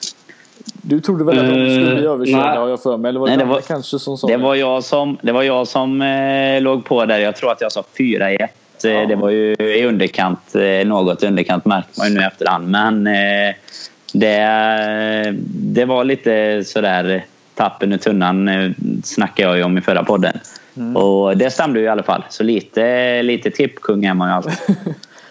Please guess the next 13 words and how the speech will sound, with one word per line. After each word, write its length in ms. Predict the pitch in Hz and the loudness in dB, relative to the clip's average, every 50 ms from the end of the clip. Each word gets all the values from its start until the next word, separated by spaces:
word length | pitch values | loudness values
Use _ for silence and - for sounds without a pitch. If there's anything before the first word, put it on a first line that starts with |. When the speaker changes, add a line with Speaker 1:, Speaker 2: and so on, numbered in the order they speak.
| - _ _ - | -20 _ _ -6
Speaker 1:
Ja, 40 | - 127 123 | -2 0 2
jag 140 | 127 131 - | 0 0 0
sa 120 | - 160 | 0 -2
att 80 | 143 - | -2 -2
det 80 | 147 | -4
skulle 200 | - - 147 135 127 | -2 -2 -2 0 0
bli 100 | 135 135 | 0 -2
en 100 | 131 135 | -2 -4
tight 400 | - - 135 143 151 147 - 151 | -4 -4 -2 -2 -2 -2 -2 -2
historia, 540 | 147 143 - 156 135 120 117 107 110 107 | -2 0 0 0 0 2 0 0 -2 -2
men 460 | 107 117 123 120 120 123 123 123 123 123 | -2 0 0 0 0 -2 -2 -2 0 0
det 100 | 135 131 | 0 0
var 160 | 143 139 | 0 0